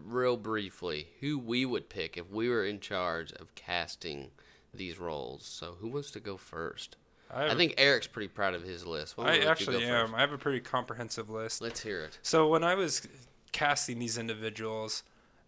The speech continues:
Speaker 2: um, I thought to do it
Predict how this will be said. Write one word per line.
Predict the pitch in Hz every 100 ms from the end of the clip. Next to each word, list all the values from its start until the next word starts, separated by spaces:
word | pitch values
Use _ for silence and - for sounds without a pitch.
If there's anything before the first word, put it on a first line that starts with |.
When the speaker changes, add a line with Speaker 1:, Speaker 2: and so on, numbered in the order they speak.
| -
Speaker 2:
um, | 120 120 113 107 107 - -
I | 135 131
thought | 139 - 156 151 165 -
to | 135
do | 113 131 135
it | 131 120 -